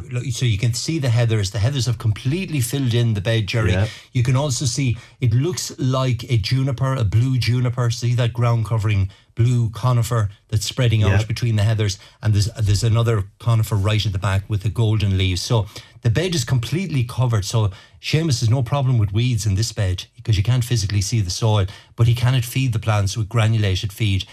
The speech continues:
Speaker 1: So a liquid feed is absolutely ideal. You could use something like, um, Bloomy Magic would work really well.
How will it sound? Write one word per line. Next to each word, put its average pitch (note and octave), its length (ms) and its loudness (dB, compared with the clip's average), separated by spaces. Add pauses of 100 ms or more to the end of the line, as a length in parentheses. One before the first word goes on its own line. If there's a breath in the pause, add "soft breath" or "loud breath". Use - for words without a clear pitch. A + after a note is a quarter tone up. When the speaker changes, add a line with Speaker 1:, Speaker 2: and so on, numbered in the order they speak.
(140 loud breath)
Speaker 1:
So C3+ 220 0
a - 20 2
liquid D#3 320 -2
feed C3 260 0
is G#2 240 0
absolutely B2 540 -2
ideal. G2 440 2 (260 loud breath)
You C3+ 100 2
could A#3 240 -2
use F3+ 260 0
something C3 540 0
like, A#2 560 0
um, A2 400 2
Bloomy A#2+ 320 0
Magic A#2+ 460 -2
would A#2 120 -2
work A2 240 -2
really A2 260 0
well. G#2+ 260 0